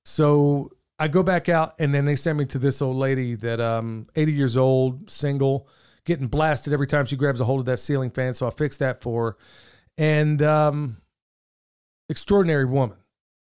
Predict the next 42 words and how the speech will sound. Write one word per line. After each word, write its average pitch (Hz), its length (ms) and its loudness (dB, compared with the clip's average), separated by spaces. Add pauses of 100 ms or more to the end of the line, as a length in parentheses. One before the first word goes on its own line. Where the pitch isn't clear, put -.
(160)
devoted 160 380 4
herself 123 460 0
completely, 135 680 -2 (500)
completely 160 720 0 (1000)
to 135 560 4 (240)
teaching 175 380 0
inner 185 260 2
city 175 280 0
kids 139 420 -2
how 139 120 0
to 131 60 -2
read 135 220 0
and 123 120 -2
write. 113 240 -2 (800)
Here 185 100 4
she 220 120 0
was, 180 320 4
eighty 175 160 4
years 165 240 4
old, 156 240 4
literally 170 400 2
flipping 151 400 -2
coins, 156 560 -2
determining 143 580 -2
whether 151 180 0
or 147 60 0
not 143 180 0
she's 143 140 -8
gonna 139 140 -4
take 156 160 -2
her 139 80 0
heart 156 240 -2
medication 135 500 -4
or 131 60 -2
whether 175 280 -6
or 170 60 -4
not 160 240 -8
she's 160 180 -6
gonna 147 200 -4
eat 156 200 -10
cat 165 280 -6
food. 90 240 -12